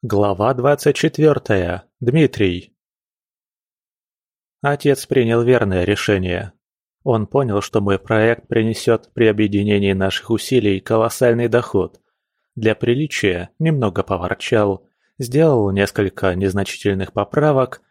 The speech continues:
и принял моё предложение. Теперь я все дни проводил в офисе. Ел, когда придётся, и домой приходил только ночевать. Развлекался с секретаршей в короткие перерывы между делами.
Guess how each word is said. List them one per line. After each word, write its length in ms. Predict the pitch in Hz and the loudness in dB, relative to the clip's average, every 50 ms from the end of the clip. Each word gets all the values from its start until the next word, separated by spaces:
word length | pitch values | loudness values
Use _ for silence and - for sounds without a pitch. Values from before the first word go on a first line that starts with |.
| _ _ _ - | _ _ _ -2
и 120 | 180 180 | 0 0
принял 360 | 175 - - 165 151 147 139 135 | 2 2 2 2 2 2 0 0
моё 280 | 127 120 113 107 101 | 2 2 2 2 2
предложение. 960 | - - 104 98 95 98 113 127 110 110 98 90 85 82 82 82 - - - _ _ _ _ _ _ _ _ _ _ _ - | 2 0 -2 0 0 0 0 0 2 0 0 0 0 -4 -6 -8 -8 -10 -14 _ _ _ _ _ _ _ _ _ _ _ -6
Теперь 400 | - 117 104 - 123 127 131 127 | -4 -2 0 2 2 2 4 4
я 240 | 110 113 113 113 | 2 2 0 0
все 260 | - - - - 107 98 | -2 -2 0 0 0 0
дни 240 | 92 98 110 127 | 0 -2 -2 -4
проводил 540 | 131 131 - 143 139 147 139 117 120 110 98 | -2 0 0 2 2 2 2 2 2 2 2
в 80 | 92 92 | 2 0
офисе. 580 | 95 - - 107 98 - - - 95 - - - _ _ _ _ _ _ _ - | 0 0 -2 -4 -6 -4 -4 -4 -6 -6 -6 -12 _ _ _ _ _ _ _ -10
Ел, 280 | - 120 131 180 180 160 | -6 -2 2 2 2 2
когда 320 | - 120 101 98 98 92 | 2 -2 -2 0 -2 -2
придётся, 640 | 92 - 110 101 98 107 139 151 - - - 127 123 | -2 0 -2 -2 2 2 2 0 0 -2 -2 0 0
и 80 | 120 | 2
домой 340 | 113 104 98 101 120 147 147 | 2 0 0 0 0 0 0
приходил 560 | - - 139 - - 139 131 123 131 135 131 | 0 0 -2 0 0 0 2 4 2 2 2
только 360 | - - 104 92 87 - 110 | 2 0 0 0 0 -2 -4
ночевать. 680 | 95 95 90 - - - 117 104 95 90 85 85 - - _ _ _ _ _ _ _ _ - | -2 -2 -2 -2 0 0 0 0 0 -4 -6 -8 -10 -18 _ _ _ _ _ _ _ _ -8
Развлекался 680 | 120 117 120 101 113 117 113 - 156 160 127 - 104 | -4 -4 -2 0 0 -2 0 0 0 0 0 -2 -6
с 60 | - | -6
секретаршей 680 | - 113 - - 107 101 - - 127 131 - - - 117 | -4 -6 -4 -2 -2 -2 0 0 -2 -2 0 0 0 0
в 80 | - | 0
короткие 500 | - - 117 113 113 101 - - - 101 | 0 0 2 2 2 0 -2 -2 -4 -4
перерывы 600 | - - 107 107 107 104 110 120 113 101 101 92 - - | -2 0 0 2 2 2 2 2 2 2 0 -2 -4 -4
между 360 | - 110 101 92 90 98 107 | -4 -2 -2 -2 0 0 0
делами. 560 | 95 107 120 127 117 98 87 85 87 82 - | 2 2 2 2 2 -2 -2 -6 -8 -12 -14